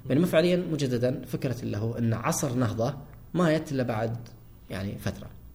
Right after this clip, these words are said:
فدائمًا الموضوع يكون سواء في المعتمد الغربي، سواء في تاريخ الفلسفة، سواء في أي حاجة مرتبطة بنفس التصور إن لازم يكون عندنا، آه، سلسلة امتداد ثقافي، هو دائمًا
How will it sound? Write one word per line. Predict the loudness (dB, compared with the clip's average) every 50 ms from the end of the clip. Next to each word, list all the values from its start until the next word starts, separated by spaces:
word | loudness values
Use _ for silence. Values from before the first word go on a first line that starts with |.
| -6
فدائمًا | 0 6 8 8 10 10 8
الموضوع | 6 6 4 4 4 4 4 4 4
يكون | 2 0 -2 -4
سواء | -2 0 0 0
في | -2 -2 -2
المعتمد | -2 0 0 2 2 2 2 2 2 2
الغربي، | 2 2 0 -2 -2 -2 -4 -4 -6 -8 -14 -18 -20 -20 -20 -6
سواء | 0 2 2 2
في | 2 0
تاريخ | 0 0 2 2 2 0
الفلسفة، | 0 -2 -4 -4 -2 -4 -4 -4 -4 -6 -6
سواء | -4 -4 -4 -4 -4
في | -4 -2 0
أي | 0 2
حاجة | 4 4 4 6 6 6
مرتبطة | 4 4 2 2 2 2 2 2
بنفس | 2 2 0 0 -2 -6
التصور | -6 -6 -4 0 2 4 4 4 2
إن | 2 0 0
لازم | 2 2 2 4 4 2
يكون | 2 2 2 2
عندنا، | 4 4 4 4 2 2 0 -2 -4 -8 -14 -18 -18 -20 -16 -10 -6
آه، | -4 -2 0 0 0
سلسلة | 2 4 2 4 6 6 4 4 4 2 0
امتداد | 0 2 4 6 6 4 4
ثقافي، | 2 -2 -2 0 0 0 2 2 0 0 0 -2 -8 -14 -16 -18 -20 -20 -20 -14 -4 2 6
هو | 8
دائمًا | 8 8 8 8 4 2 0